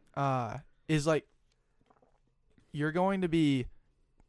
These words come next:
battling with this, you know, over time. And it's something that you identify, and it's like, "Oh, I, I can get better at this. I, this is something that I can,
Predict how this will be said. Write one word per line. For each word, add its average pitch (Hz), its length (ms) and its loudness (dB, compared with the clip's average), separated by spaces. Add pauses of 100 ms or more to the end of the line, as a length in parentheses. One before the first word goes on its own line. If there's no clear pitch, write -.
(360)
battling 143 520 2
with 131 160 -2
this, - 400 -2
you 131 80 -8
know, 123 180 -6
over 127 220 -2
time. - 500 -8
And 127 80 -8
it's - 140 -10
something 156 320 -2
that 147 100 -4
you 127 140 -2
identify, 123 520 -6
and 123 100 -8
it's - 140 -14
like, 120 260 -10
"Oh, 147 180 -12 (120)
I, 131 160 -8 (380)
I 151 120 -6
can 160 180 -8
get 147 180 -4
better 120 260 -6
at - 140 -16
this. - 380 -12 (520)
I, 131 300 -2
this 143 280 -4
is 151 100 -4
something 147 340 -2
that 131 160 -2
I 131 220 0
can, 127 320 -8